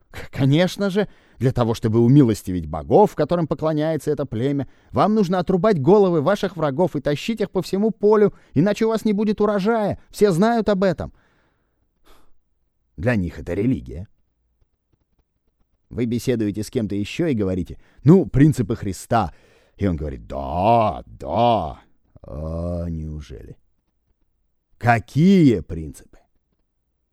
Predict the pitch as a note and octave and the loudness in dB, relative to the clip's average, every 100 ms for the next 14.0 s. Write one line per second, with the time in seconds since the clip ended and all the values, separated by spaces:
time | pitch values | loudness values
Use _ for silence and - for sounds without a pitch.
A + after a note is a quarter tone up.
0 | _ _ _ _ _ - G2 D3 D3 E3+ | _ _ _ _ _ -4 2 4 6 4
1 | F#3+ - C#3+ G#2+ F3+ D#3 B2+ A2+ F#2 F2+ | 2 0 2 4 4 4 4 2 0 0
2 | D3 C#3+ C3 A#2+ A2 G2 A#2 G#2+ F#2+ G#2+ | 0 -2 -6 -4 -6 -4 -4 -4 -4 -6
3 | G2 - - _ _ _ _ - G2 B2+ | -8 -12 -18 _ _ _ _ -8 -2 0
4 | A2+ A2 A2+ A2+ A2+ G#2+ G2 F2 - F#2+ | 0 0 0 0 -2 -4 -6 -6 -6 -4
5 | G#2+ G#2 F#2 F2+ F2+ _ _ _ _ _ | -4 -6 -10 -10 -14 _ _ _ _ _
6 | _ _ _ F2 F#2+ G#2 A2+ F#2 F#2+ G2+ | _ _ _ -6 -2 0 -2 -2 -4 -4
7 | A#2+ A2 F#2+ G2+ G2+ F2+ _ _ _ _ | -4 -6 -6 -6 -8 -14 _ _ _ _
8 | _ _ _ _ _ _ _ _ _ _ | _ _ _ _ _ _ _ _ _ _
9 | - C3 A#2 A#2+ C3 C3+ A2+ A#2 A2+ A#2+ | 2 4 4 2 0 0 -2 -2 -2 -2
10 | A#2+ A#2 F#2 G#2+ A#2 A2 G#2 A2 A#2+ F#3+ | 0 -2 -2 -2 -2 -2 -2 -2 0 -2
11 | E3 F3+ D3+ D#3 B2 A#2 G2 A2 G#2 G2 | -2 -2 0 0 -2 -6 -6 -4 -4 -4
12 | F#2+ D#2+ - _ _ _ _ _ _ - | -6 -8 -14 _ _ _ _ _ _ -4
13 | D3 E3 F3+ D#3+ E3+ F3 - E2 D2+ - | 0 2 2 2 2 0 -4 -6 -6 -12